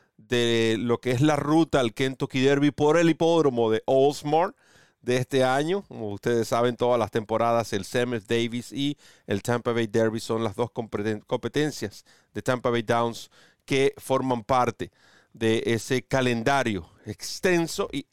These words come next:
eh, calendario del camino al Kentucky Derby, camino que ustedes están siguiendo también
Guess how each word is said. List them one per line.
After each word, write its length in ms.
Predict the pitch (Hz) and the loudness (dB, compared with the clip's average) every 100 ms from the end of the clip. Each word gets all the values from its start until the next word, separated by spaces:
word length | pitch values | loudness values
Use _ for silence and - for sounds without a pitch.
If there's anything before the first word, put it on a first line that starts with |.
| _ | _
eh, 240 | 135 123 113 | -2 -2 0
calendario 680 | 123 117 113 123 120 127 123 _ _ _ _ | 0 0 2 2 2 0 -2 _ _ _ _
del 540 | - 104 120 127 123 107 | -14 -2 -2 0 0 0
camino 500 | 113 110 113 117 110 | -2 -2 -2 0 0
al 140 | 104 | -2
Kentucky 480 | - 120 110 113 117 | -2 -4 -2 -4 0
Derby, 320 | 127 196 240 | 0 0 -2
camino 360 | - 123 139 135 | -4 -2 0 0
que 80 | 113 | -2
ustedes 260 | 190 208 | -2 0
están 220 | 117 113 | 0 -2
siguiendo 380 | 110 113 113 113 | -4 -4 -4 -4
también 400 | 110 101 110 107 | -6 -4 -4 -4